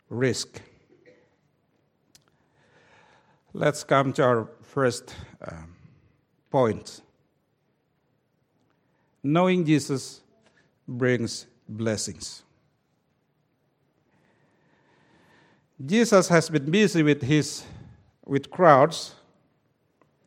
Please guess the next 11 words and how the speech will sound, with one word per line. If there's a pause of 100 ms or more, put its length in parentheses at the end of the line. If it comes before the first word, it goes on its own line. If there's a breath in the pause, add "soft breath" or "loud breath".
(120)
since
chapter (300)
five (1120)
of
the (220)
Gospel
of
Matthew, (600)
teaching
and
healing,